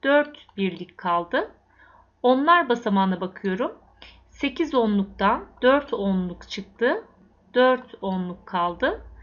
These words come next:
Yüzler basamağındaki sayılara bakıyorum. Altı yüzlükten iki yüzlük çıktı.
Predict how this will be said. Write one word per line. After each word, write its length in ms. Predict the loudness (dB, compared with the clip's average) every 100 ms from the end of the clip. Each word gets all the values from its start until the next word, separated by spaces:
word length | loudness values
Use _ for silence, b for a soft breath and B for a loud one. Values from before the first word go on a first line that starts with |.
| b b -14
Yüzler 420 | -14 0 2 4
basamağındaki 920 | 0 -2 -2 0 -2 -4 -6 -8 -8 b b -20
sayılara 500 | _ -6 -4 -4 -6
bakıyorum. 500 | -8 -8 -4 -4 -6 b b b -20 2
Altı 460 | 8 8 8 0 -4
yüzlükten 840 | -2 -2 -6 -10 -6 -2 -2 -2 -10
iki 220 | -8 -4
yüzlük 460 | -4 -4 -10 -16
çıktı. 340 | -12 -12 -8